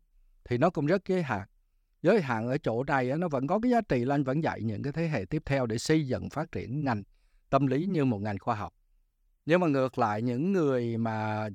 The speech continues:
chỉ có cái trải nghiệm không thôi do trực giác này nọ vân vân á,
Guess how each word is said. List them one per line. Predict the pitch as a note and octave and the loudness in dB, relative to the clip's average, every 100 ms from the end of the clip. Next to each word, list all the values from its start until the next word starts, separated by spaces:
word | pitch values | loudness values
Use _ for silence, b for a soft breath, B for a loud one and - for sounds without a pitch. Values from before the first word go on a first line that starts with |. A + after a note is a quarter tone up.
| - | -8
chỉ | G#2 G#2 D3 F#3+ | -6 -2 -4 0
có | D3+ D#3 G3 | 2 2 0
cái | - G3 | -2 -2
trải | B2 D#2 C#3+ | -2 -2 0
nghiệm | F#3+ G2+ G#2 | 0 0 -4
không | - C#3+ | -6 -8
thôi | - D3 D3+ C#3+ | -2 2 2 2
do | C#3 C#3 B2+ | 0 -2 -2
trực | G#2+ - | -6 -2
giác | C3+ F#3 D3 | 0 0 -2
này | G#2 | -4
nọ | G2 F2+ | -4 -6
vân | A#2+ | -6
vân | B2 D#3+ E3 | 0 2 2
á, | F3 | -4